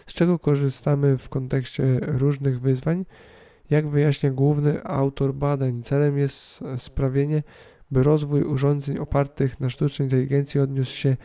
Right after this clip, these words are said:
nie tylko w kwestii oprogramowania, ale również sprzętu, wiedząc, iż możliwe jest odtworzenie nielokalnego zachowania w materiale syntetycznym. Naukowcy będą teraz chcieli tworzyć jeszcze bardziej zaawansowane układy z większą liczbą elektrod.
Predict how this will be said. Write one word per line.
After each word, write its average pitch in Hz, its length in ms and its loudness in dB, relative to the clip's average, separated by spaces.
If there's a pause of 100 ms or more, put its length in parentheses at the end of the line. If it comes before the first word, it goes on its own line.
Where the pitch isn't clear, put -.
(340)
nie 143 80 0
tylko 151 300 2
w - 80 -8
kwestii 139 280 -2
oprogramowania, 135 680 2
ale 143 120 6
również 135 300 2
sprzętu, 147 540 0 (420)
wiedząc, 151 400 0
iż 139 320 2
możliwe 139 600 2
jest 135 380 0
odtworzenie 139 680 -2
nielokalnego 143 600 0
zachowania 139 500 0
w 131 100 -6 (200)
materiale 139 680 0
syntetycznym. 156 720 0 (580)
Naukowcy 151 580 6
będą 151 360 6
teraz 151 340 4
chcieli 147 380 2
tworzyć 143 460 2
jeszcze 147 300 4
bardziej 143 340 4
zaawansowane 143 720 4
układy 143 440 4
z 131 60 -4
większą 151 420 4
liczbą 156 260 8
elektrod. 151 600 6